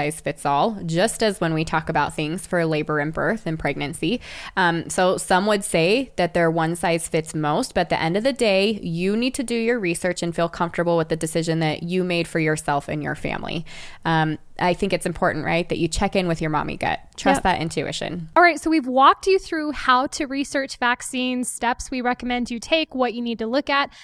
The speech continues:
Speaker 2: Now we're gonna actually put this into play by giving you an example.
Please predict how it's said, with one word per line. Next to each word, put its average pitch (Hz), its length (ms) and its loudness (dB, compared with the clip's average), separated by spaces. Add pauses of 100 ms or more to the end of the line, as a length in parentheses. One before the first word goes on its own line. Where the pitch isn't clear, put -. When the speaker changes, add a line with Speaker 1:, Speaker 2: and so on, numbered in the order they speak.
(100)
Speaker 2:
Now 277 200 2
we're 453 120 2
gonna 466 180 0
actually 302 600 -2 (320)
put 311 220 0
this 294 240 -2
into 277 240 -2
play 226 400 -2
by 233 140 -2
giving 254 300 -6
you 269 120 -2
an 254 100 -4
example. 254 680 0